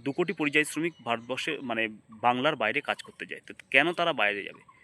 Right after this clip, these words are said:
বাংলায় কলকারখানা থেকে শুরু করে সরকারি চাকরি কোনো কিছুই নেই, বিশেষ করে মুর্শিদাবাদ এবং মালদা ডিস্ট্রিক্টের বেশিরভাগ পরিযায়ী শ্রমিকরা বাইরে কাজ করতে যায়। তো এই বাইরে যে কাজ করতে যাওয়াটা, সেটা কি আমাদের রাজ্য সরকার,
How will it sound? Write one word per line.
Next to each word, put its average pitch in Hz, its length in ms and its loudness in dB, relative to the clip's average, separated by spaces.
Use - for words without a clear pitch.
বাংলায় 113 280 0
কলকারখানা 123 500 -2
থেকে 123 180 -8
শুরু 120 160 -10
করে 123 160 -8
সরকারি 117 320 -8
চাকরি 120 240 -8
কোনো 120 200 -10
কিছুই 151 300 -2
নেই, 139 140 -4
বিশেষ 151 200 -6
করে 143 160 -2
মুর্শিদাবাদ 135 500 -2
এবং 135 160 -4
মালদা 113 420 -4
ডিস্ট্রিক্টের 139 400 -2
বেশিরভাগ 127 440 -6
পরিযায়ী 117 280 -2
শ্রমিকরা 113 360 -8
বাইরে 101 240 -4
কাজ - 220 -10
করতে - 240 -20
যায়। - 140 -18
তো 127 140 -4
এই 139 180 2
বাইরে 127 360 4
যে 170 120 -6
কাজ - 280 -4
করতে - 280 -8
যাওয়াটা, 110 460 -4
সেটা 135 260 -2
কি 147 140 -2
আমাদের 120 260 -4
রাজ্য 113 200 -2
সরকার, 131 260 -2